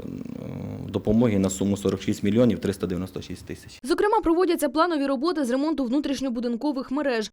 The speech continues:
Speaker 2: Виконується заміна та оновлення систем водопостачання і водовідведення в освітніх та соціальних закладах міста. Зокрема, в навчальних закладах номер три, п'ять, шість,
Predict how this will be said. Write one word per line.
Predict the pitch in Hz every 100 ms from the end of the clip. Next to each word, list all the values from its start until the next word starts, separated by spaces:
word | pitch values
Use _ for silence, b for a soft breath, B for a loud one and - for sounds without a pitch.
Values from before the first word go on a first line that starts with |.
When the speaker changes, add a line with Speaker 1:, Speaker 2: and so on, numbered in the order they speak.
| -
Speaker 2:
Виконується | 269 403 415 320 320
заміна | 294 339 370
та | 269 262
оновлення | 285 320 302 285 285
систем | 320 - 254 226
водопостачання | 233 247 262 311 302 240 214 220
і | 240
водовідведення | 233 226 240 254 330 349 320
в | 233
освітніх | 233 233 285 240
та | - 269
соціальних | 262 190 226 240 226
закладах | 202 233 233 220 233
міста. | 269 226 - 196 185
Зокрема, | 240 359 392 392 403
в |
навчальних | 285 262 269 240 254
закладах | 247 233 233 247 247
номер | 262 269 320
три, | 320 311 381
п'ять, | - 220 302 339
шість, | - - 254 311